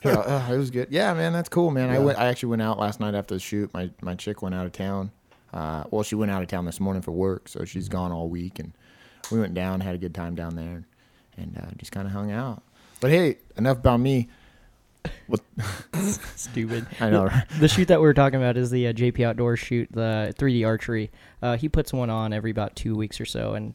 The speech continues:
Speaker 3: it's just a good time to get out there preseason and, uh, just send some arrows downrange.
Speaker 1: Yeah, it was a great time we had yesterday.
Speaker 3: Yeah.
Speaker 1: Tell us a little about
Speaker 2: Really?
Speaker 1: yourself.
Speaker 2: Uh, born and raised in Southern California, uh, San Diego.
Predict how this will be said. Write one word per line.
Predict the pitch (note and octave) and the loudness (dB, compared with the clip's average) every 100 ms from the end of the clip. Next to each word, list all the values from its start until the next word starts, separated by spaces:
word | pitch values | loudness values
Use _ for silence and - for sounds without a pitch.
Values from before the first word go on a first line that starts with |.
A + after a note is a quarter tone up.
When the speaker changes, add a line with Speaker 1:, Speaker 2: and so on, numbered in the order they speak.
| - | -12
Speaker 3:
it's | C3 | -8
just | C3 - | -8 -4
a | |
good | A#2 | -6
time | - A#2+ A#2 | -2 -2 -2
to | |
get | A2 A2+ | -2 -2
out | A2 | -2
there | A2+ G#2+ | -2 -2
preseason | - A#2 - A2+ G#2+ G#2 - _ _ - | -2 -4 -4 -4 -4 -8 -12 _ _ -6
and, | D3+ D3 | -2 0
uh, | C#3+ - _ _ | -2 -4 _ _
just | - - _ _ _ - | -16 -16 _ _ _ -10
send | - D3 | -2 0
some | C#3 | 4
arrows | C#3 C#3 | 4 4
downrange. | C#3 C3 A2 - - _ _ _ - | 4 2 0 -4 -16 _ _ _ -4
Speaker 1:
Yeah, | G2+ A#2 | -2 -2
it | F#2 _ _ _ _ - | -6 _ _ _ _ -8
was | G2 | -2
a | |
great | G2+ G2 | 0 0
time | G#2+ G2+ | 0 0
we | F2 | 0
had | E2+ | -2
yesterday. | E2+ E2 - E2 F#2 - | -4 -6 -8 -10 -10 -10
Speaker 3:
Yeah. | - A#2 - - - - | -10 -10 -14 -20 -10 2
Speaker 1:
Tell | D3 | 2
us | C3+ | 4
a | |
little | C#3 A#2+ | 2 6
about | B2 | 6
Speaker 2:
Really? | A#2 | 6
Speaker 1:
yourself. | A2 G2+ F2 - _ - - - - - - _ - | 0 0 -2 -6 _ -20 -20 -20 -20 -20 -20 _ -4
Speaker 2:
Uh, | C#3 C3 C3 B2+ B2 A#2 - | 2 4 6 4 2 0 2
born | D3 | 2
and | D#3 | 4
raised | C#3 D3 D3+ C3+ | 2 2 0 -2
in | |
Southern | A#2 C3+ B2+ B2 A#2+ A2+ | 0 2 2 0 -2 -2
California, | A2 A2 A#2+ B2+ C3 - _ - - | 0 0 -2 -2 -2 -6 _ -16 -6
uh, | G#2+ G2+ G2 G2 | -2 -2 -2 -4
San | - A2+ | -4 -4
Diego. | A2 A2 A2+ | -2 0 -2